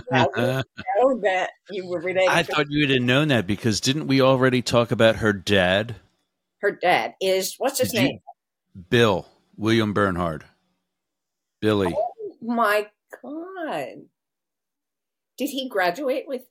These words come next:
Speaker 2: me?
Speaker 1: He, um, he's older than my mom and, and Jody, who you know from, uh, two weeks ago, if not longer,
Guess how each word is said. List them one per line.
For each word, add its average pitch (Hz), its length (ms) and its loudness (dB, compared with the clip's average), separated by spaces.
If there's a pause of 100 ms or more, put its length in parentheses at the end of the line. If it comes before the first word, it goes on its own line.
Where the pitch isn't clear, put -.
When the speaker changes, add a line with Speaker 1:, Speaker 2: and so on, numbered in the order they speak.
(220)
Speaker 2:
me? 214 340 -10 (1400)
Speaker 1:
He, - 640 -14
um, 117 480 2
he's 110 300 -2
older 131 200 2
than 139 160 0
my 123 140 0
mom 127 560 0 (500)
and, 107 520 0
and 104 500 -2
Jody, 117 520 2
who 104 120 -2
you 98 220 0
know 98 300 0
from, 95 500 -2
uh, 92 340 0
two 110 220 -2
weeks 110 260 0
ago, 90 540 -4
if 90 180 -8
not 92 180 -6
longer, 90 460 -6